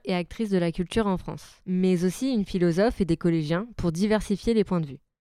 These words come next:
Leurs différents témoignages nous ont permis de dresser une première vue d'ensemble, bien sûr non exhaustive, mais qui donne déjà pas mal de pistes à évincer ou à explorer pour penser une culture plus résiliente. Même si la culture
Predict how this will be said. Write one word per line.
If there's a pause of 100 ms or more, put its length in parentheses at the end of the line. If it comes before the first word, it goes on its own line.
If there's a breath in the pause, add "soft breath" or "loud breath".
(360)
Leurs
différents
témoignages (100)
nous
ont
permis
de
dresser
une
première
vue
d'ensemble, (360)
bien
sûr
non
exhaustive, (300)
mais
qui
donne
déjà
pas
mal
de
pistes
à
évincer (180)
ou
à
explorer (280 soft breath)
pour
penser
une
culture
plus
résiliente. (720)
Même
si
la
culture